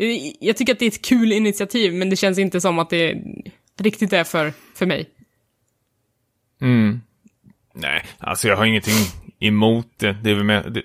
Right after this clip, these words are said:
Speaker 2: precis som Niklas säger, jag är inte alls målgruppen för detta. Jag, ja.
Speaker 1: Ja.
Speaker 2: Det ska bli kul att se knasiga YouTube-klipp. Det här är ju så otroligt så här meme-kompatibelt, alltså,
Speaker 1: Ja, det
Speaker 2: känner jag
Speaker 1: är
Speaker 2: på
Speaker 1: det.
Speaker 2: direkten.
Speaker 1: Mm.
Speaker 2: Ja.
Speaker 1: Ja.
Speaker 2: Så det är väl mest det jag kommer, eh, titta på.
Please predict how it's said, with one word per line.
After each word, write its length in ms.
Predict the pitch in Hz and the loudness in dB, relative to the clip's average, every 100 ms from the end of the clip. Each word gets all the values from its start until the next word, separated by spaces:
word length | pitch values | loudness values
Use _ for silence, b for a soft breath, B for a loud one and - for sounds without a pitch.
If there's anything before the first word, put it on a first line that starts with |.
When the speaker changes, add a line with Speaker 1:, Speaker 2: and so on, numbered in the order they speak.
| - | -6
Speaker 2:
precis 240 | 120 113 | -4 -2
som 120 | 107 107 | 0 0
Niklas 340 | 107 110 104 | 0 0 0
säger, 200 | 98 98 | 2 2
jag 120 | 101 | 0
är 140 | - - | -2 -4
inte 200 | 107 104 | -2 2
alls 320 | 98 90 - | 2 0 -4
målgruppen 640 | 101 104 90 90 98 - 101 | 0 0 0 0 -2 -2 -4
för 100 | 98 | 0
detta. 460 | 95 - - 90 78 - 120 - - | -2 -2 -6 -6 -6 -10 -14 -12 -10
Jag, 100 | - - - - - - | -8 -10 -12 -14 -12 -2
ja. 220 | 117 92 - - | -2 -2 -8 -4
Speaker 1:
Ja. 80 | 202 185 | -2 -2
Speaker 2:
Det 60 | 127 | -2
ska 100 | 139 | 2
bli 140 | 143 | 2
kul 340 | - 139 131 | 0 0 2
att 80 | 127 | 2
se 300 | - 120 110 92 | 4 4 4 0
knasiga 680 | - 117 101 110 98 95 92 | 2 2 2 0 2 2 0
YouTube-klipp. 800 | - 104 104 - 95 - 113 - | -2 -2 -2 -2 -4 -2 -2 0
Det 60 | |
här 100 | 104 | 2
är 40 | 113 | 2
ju 60 | |
så 160 | 92 101 | 0 -2
otroligt 500 | 95 - 113 92 - | -2 0 0 0 -2
så 100 | 90 | -2
här 60 | 87 | 0
meme-kompatibelt, 1300 | 95 104 95 92 90 85 - 92 98 104 90 76 - | 0 2 0 0 -4 -6 -6 -6 -2 -2 -2 -4 -6
alltså, 200 | - 180 | -6 -2
Speaker 1:
Ja, 40 | |
det 60 | 196 | 0
Speaker 2:
känner 80 | 294 | 2
jag 40 | 156 | 2
Speaker 1:
är 20 | |
Speaker 2:
på 40 | |
Speaker 1:
det. 80 | 123 | 0
Speaker 2:
direkten. 340 | 92 - - - _ | 0 -2 -10 -12 _
Speaker 1:
Mm. 260 | 165 180 - | -8 -4 0
Speaker 2:
Ja. 180 | 95 90 113 - _ B B B B | 2 0 -2 -8 _ B B B B
Speaker 1:
Ja. 120 | 165 | 0
Speaker 2:
Så 80 | 107 | 2
det 80 | 98 | 2
är 40 | |
väl 100 | 95 | 2
mest 220 | 95 87 | 0 0
det 60 | 95 | 0
jag 140 | 82 | 0
kommer, 420 | - 92 78 - - 60 | 0 -2 -4 -6 -6 -6
eh, 60 | |
titta 260 | - - - | -6 -6 -4
på. 180 | 73 | -4